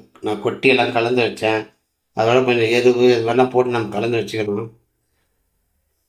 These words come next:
அன்ட்டு மண்ணெல்லாம் ஃப்ரீயா இருந்தா தான் நமக்கு சே-, வெளி சேர-,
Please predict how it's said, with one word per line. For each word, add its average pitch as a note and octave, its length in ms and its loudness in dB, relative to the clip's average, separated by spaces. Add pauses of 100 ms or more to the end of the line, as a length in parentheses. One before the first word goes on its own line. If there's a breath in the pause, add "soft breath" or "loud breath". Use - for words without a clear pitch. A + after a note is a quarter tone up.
(840)
அன்ட்டு B2+ 240 2
மண்ணெல்லாம் B2+ 440 4
ஃப்ரீயா C#3+ 280 4
இருந்தா B2+ 220 2
தான் C3+ 240 2
நமக்கு A#2 240 -4
சே-, A#2+ 400 2
வெளி A#2+ 300 2
சேர-, C3+ 400 2